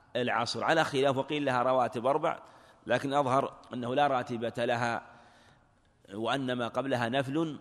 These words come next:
مقيد. هنا يزيد السفر عن ركعتين، وأخذ بهذا الإمام أحمد رحمه الله، وأنه لا يت-، لا يصلي الراتبة دبرها،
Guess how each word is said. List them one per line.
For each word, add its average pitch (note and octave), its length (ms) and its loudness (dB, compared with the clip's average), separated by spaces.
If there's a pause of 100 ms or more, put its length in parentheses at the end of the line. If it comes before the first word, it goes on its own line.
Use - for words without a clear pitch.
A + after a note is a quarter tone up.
(160)
مقيد. A2 580 -2 (920)
هنا E3+ 180 4
يزيد E3+ 200 6
السفر D#3+ 460 2 (440)
عن C#3 100 4
ركعتين، A#2+ 600 2 (1000)
وأخذ E3 440 4
بهذا C#3 260 -2
الإمام B2+ 160 -4
أحمد B2 160 -6
رحمه A#2 360 -2
الله، C#3 380 4 (440)
وأنه D3 680 -2 (260)
لا C3+ 180 2
يت-، C3+ 260 0
لا A#2 460 0
يصلي B2+ 460 0
الراتبة G#2 540 -4 (720)
دبرها، C#3+ 640 0